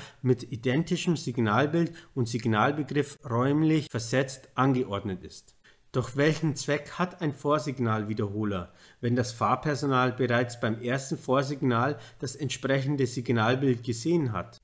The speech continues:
Einerseits sind sie eine zusätzliche Sicherheitsredundanz, wenn beispielsweise das Fahrpersonal wegen der Sichteinschränkung vergessen hat, dass ein Halt zu erwarten ist.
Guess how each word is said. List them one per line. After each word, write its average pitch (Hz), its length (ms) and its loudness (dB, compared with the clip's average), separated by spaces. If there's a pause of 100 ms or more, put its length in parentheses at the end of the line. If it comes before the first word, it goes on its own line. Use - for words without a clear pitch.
(280)
Einerseits 175 920 2
sind 165 240 2
sie 185 180 0
eine 139 280 2
zusätzliche 170 800 -2
Sicherheitsredundanz, 180 1500 0 (260)
wenn 143 220 2
beispielsweise 135 840 2
das 131 220 0
Fahrpersonal 151 880 2 (240)
wegen 135 320 4
der 123 100 0
Sichteinschränkung 139 880 -2
vergessen 123 580 0
hat, 139 240 2 (160)
dass 113 220 -2
ein 135 220 0
Halt 113 240 2
zu - 260 -6
erwarten 147 560 0
ist. - 340 -16